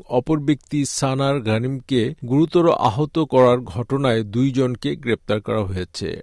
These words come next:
রাষ্ট্রীয় বার্তা সংস্থা আন্তারার বরাতে জানা গেছে, হামলাকারীরা মোটরসাইকেলে করে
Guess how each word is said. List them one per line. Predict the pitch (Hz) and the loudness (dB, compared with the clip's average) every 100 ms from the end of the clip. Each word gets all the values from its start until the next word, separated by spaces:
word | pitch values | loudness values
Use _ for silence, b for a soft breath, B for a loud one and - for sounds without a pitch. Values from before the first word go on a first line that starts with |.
| - | -6
রাষ্ট্রীয় | 107 101 - - 127 120 | 0 0 -2 -4 0 0
বার্তা | 107 104 - 131 | 2 0 -2 -6
সংস্থা | 151 139 - 139 127 - | -4 -6 -4 -4 -4 -6
আন্তারার | 113 113 107 131 135 135 | -10 -8 -2 0 2 0
বরাতে | 120 101 107 120 131 139 | 0 0 2 2 0 -2
জানা | 127 120 160 | 0 0 0
গেছে, | 170 - 131 135 | -2 -2 -4 -4
হামলাকারীরা | - 135 143 151 160 156 120 147 | -6 -2 -2 0 0 2 2 0
মোটরসাইকেলে | 135 120 143 - 131 113 107 104 | 0 -2 -4 -6 -6 -4 -2 -2
করে | 104 110 | -2 -2